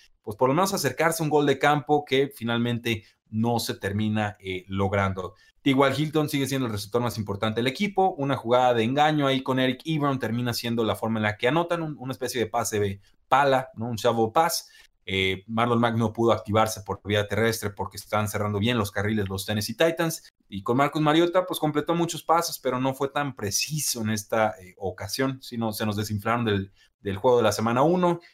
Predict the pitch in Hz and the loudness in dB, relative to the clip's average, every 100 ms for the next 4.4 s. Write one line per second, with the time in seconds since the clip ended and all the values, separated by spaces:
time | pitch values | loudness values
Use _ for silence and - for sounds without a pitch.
0 | _ - 120 147 151 165 160 139 127 120 | _ -6 0 2 4 2 2 4 4 6
1 | 110 101 101 101 98 107 101 - 120 120 | 4 2 -4 -4 -4 -4 -2 0 0 0
2 | 110 104 120 - 110 110 107 107 104 98 | -4 -2 -4 -2 0 2 2 0 0 -2
3 | - 117 113 135 147 156 151 - 98 90 | -2 -4 -2 -2 -2 -2 -4 -6 -8 -4
4 | 110 110 123 113 | -2 -2 -4 -8